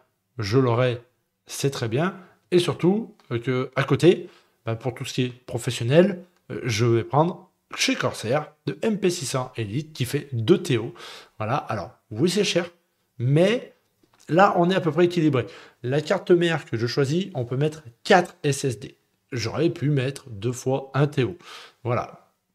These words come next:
pour dire d'en avoir deux. Mais c'est quasiment le même prix que de prendre une fois deux T O. Donc je vais prendre une fois deux T O. Et si jamais l'avenir fait que j'ai besoin de plus ou d'un autre pour X raison, j'en achèterai un deuxième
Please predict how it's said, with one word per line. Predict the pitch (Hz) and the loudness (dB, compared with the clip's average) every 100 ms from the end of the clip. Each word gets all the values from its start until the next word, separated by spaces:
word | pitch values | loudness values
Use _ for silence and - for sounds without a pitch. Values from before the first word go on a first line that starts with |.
| _ - | _ -8
pour | 113 104 | -4 2
dire | 127 175 | 6 6
d'en | 127 110 | 6 -4
avoir | 107 131 110 | 0 0 2
deux. | 117 - _ | -2 -2 _
Mais | 139 196 226 - _ - | 4 6 4 -4 _ -6
c'est | 151 | -4
quasiment | 156 147 160 180 190 | -2 2 2 2 2
le | 143 | 4
même | 147 170 | 2 0
prix | - 175 208 - | 0 0 -2 -6
que | 117 | -6
de | 120 | -2
prendre | 151 165 - _ | -2 -4 -8 _
une | 170 160 | -4 -2
fois | 151 165 | -2 -2
deux | 143 147 | -4 -6
T | 104 | -8
O. | - | -6
Donc | 127 120 | -6 0
je | |
vais | 175 | 0
prendre | 226 233 - | 0 -6 -6
une | 160 | -6
fois | 147 120 | -4 -4
deux | 117 | -4
T | 98 | -8
O. | 107 - _ _ _ - | -14 -16 _ _ _ -2
Et | 269 277 | 2 2
si | - 156 | 2 2
jamais | 135 117 131 170 - - - - | 4 2 2 0 -2 -20 -16 -4
l'avenir | 131 131 135 147 139 | 0 2 2 2 0
fait | - 139 139 | 0 -4 0
que | 139 139 | 2 2
j'ai | 110 120 | 2 0
besoin | 120 120 123 | 0 0 -4
de | 110 120 | -2 -4
plus | - 139 139 - - | 0 0 -2 -6 -2
ou | 135 | 2
d'un | 131 131 | 2 4
autre | 143 135 - - _ | 2 2 -8 -18 _
pour | - 147 - | -2 -2 0
X | 151 - 117 | -4 -2 -4
raison, | 104 101 127 175 - - _ | -4 -2 -2 -2 -10 -20 _
j'en | 101 165 175 | 0 2 2
achèterai | 117 117 - 147 - | 0 -4 -4 -6 -6
un | 123 | -4
deuxième | 113 101 170 185 | -4 2 4 4